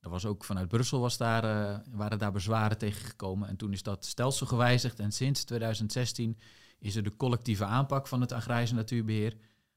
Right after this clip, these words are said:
waarin een, een tussenlaag tussen de overheid en de boer het agrarisch collectief in werking is.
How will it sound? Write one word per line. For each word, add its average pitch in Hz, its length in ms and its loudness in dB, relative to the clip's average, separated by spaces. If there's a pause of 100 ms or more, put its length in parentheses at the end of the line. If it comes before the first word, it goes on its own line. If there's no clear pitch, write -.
waarin 104 520 0 (260)
een, 101 380 0
een 98 140 -4
tussenlaag 139 720 4
tussen 127 340 -4
de 101 80 -4
overheid 104 720 -2 (420)
en 117 160 -2
de 107 80 0
boer 123 380 2 (240)
het 117 280 -2
agrarisch 117 500 0
collectief 127 640 -4 (280)
in 127 180 4
werking 131 420 2
is. - 380 2